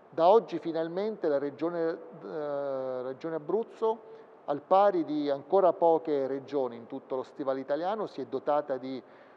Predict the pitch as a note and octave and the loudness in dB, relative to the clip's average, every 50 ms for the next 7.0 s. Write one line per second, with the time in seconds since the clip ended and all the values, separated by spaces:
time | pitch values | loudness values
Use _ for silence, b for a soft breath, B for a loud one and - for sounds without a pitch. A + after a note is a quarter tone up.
0 | B B - D#3+ D3+ D#3+ D#3+ E3+ F#3+ G#3+ A3+ G3 F3+ - G#3 G#3+ G#3+ G#3+ G#3 B | B B -8 -2 0 2 2 4 4 2 2 -2 -6 -2 2 2 2 2 -2 B
1 | B B B B - - - D3 C#3 C3+ E3 D#3 D3 - - D3+ C#3 - - E3+ | B B B B -20 -6 -6 -4 0 2 4 4 4 2 -2 -6 -8 -8 -8 -6
2 | D#3+ - F3+ F3 E3+ D3 C3 B2+ B2 B2+ B2+ C3 C3 C3 - D#3+ D3+ D#3 F#3 A3 | -2 0 2 4 4 4 4 2 0 -2 -4 -4 -4 -4 -2 -2 0 0 0 -2
3 | A3+ G#3 - E3+ D3+ C#3+ C3+ C3 C#3 C#3 C#3 C#3 C#3 C#3 E3 E3 F3+ F#3+ F#3+ F#3+ | -2 -2 -2 0 0 0 0 -2 -6 -8 -10 -12 -6 -2 0 0 0 0 -2 -6
4 | B B B B - - C3+ C3+ - E3+ E3+ F3+ E3+ - F3 D#3 D3 C#3 C3 B2+ | B B B B -16 -14 -12 -2 0 0 0 0 0 -2 -2 2 2 2 2 2
5 | B2+ B2 B2 C3 B2+ - D#3 E3+ E3+ - F#3 E3 D#3 D#3+ E3+ F#3 F#3+ F3+ D#3+ C#3 | -2 -6 -10 -8 -4 -2 -2 -4 -4 -4 -2 0 2 2 2 2 0 -2 -6 -8
6 | C3+ B2+ - C3 B2 - - D#3+ D3 D3 C#3+ - - C#3+ C#3 C3 C3 B2+ B2 A#2 | -8 -6 -6 -6 -6 -4 0 0 0 0 0 -4 -6 -6 -4 -4 -4 -6 -6 -6